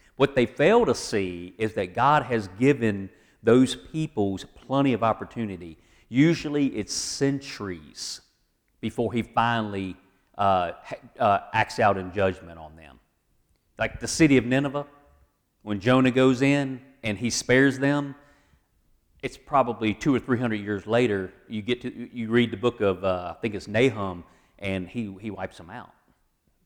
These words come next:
So he gives them plenty of opportunity. He's long-suffering. He's given Am-, he is giving America some time. It won't last forever.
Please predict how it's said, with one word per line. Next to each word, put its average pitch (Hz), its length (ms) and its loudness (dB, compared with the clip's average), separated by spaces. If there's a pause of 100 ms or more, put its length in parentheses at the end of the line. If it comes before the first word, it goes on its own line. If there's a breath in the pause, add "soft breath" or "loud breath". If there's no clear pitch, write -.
(240)
So 92 320 0 (220)
he 135 120 -6
gives 165 260 8
them 110 160 -8 (140)
plenty 151 260 2
of 113 100 -2
opportunity. 101 680 -4 (460 soft breath)
He's 147 200 2
long-suffering. 131 840 0 (360)
He's 135 240 2
given 147 260 2
Am-, 117 300 -2
he 165 160 0
is 139 320 0
giving 127 640 0
America 104 960 -6 (540)
some 117 260 -4
time. 107 480 -4 (1300)
It 117 100 -2
won't 117 240 0
last 117 300 0
forever. 92 440 -6